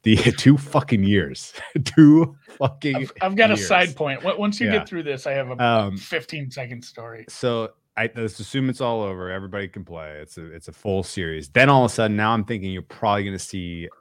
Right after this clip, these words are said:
Speaker 1: a pick 'em-ish. My price is probably gonna be close to pick 'em. And I, and I am also assuming that Ben Simmons is playing. Which is a fair assumption.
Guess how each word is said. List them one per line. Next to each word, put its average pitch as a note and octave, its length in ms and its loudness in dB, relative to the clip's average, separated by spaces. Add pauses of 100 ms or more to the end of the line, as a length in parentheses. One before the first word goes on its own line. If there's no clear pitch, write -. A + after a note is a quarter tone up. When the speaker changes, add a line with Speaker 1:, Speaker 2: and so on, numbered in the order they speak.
Speaker 1:
a F2 100 -10 (480)
pick - 280 -10
'em-ish. - 760 -14 (120)
My A2 160 6
price F2+ 320 -2
is C#2 80 -18
probably C2 220 -16
gonna B1+ 100 -20
be C2+ 60 -20
close D2 260 -18
to - 80 -20
pick D2 240 -18
'em. D#2+ 160 -18
And G#2 120 0
I, G#2+ 280 4
and G#2+ 180 0
I A#2 120 6
am A2+ 120 2
also A#2 320 -2
assuming F#2+ 540 -6
that F2 220 -8 (300)
Ben F#2+ 200 -2
Simmons F2 500 -8 (100)
is F#2 400 -8 (600)
playing. E2+ 640 0 (1800)
Which - 520 -8
is D#2+ 220 -14
a F2+ 80 -8
fair G2+ 560 -4
assumption. E3+ 1120 -6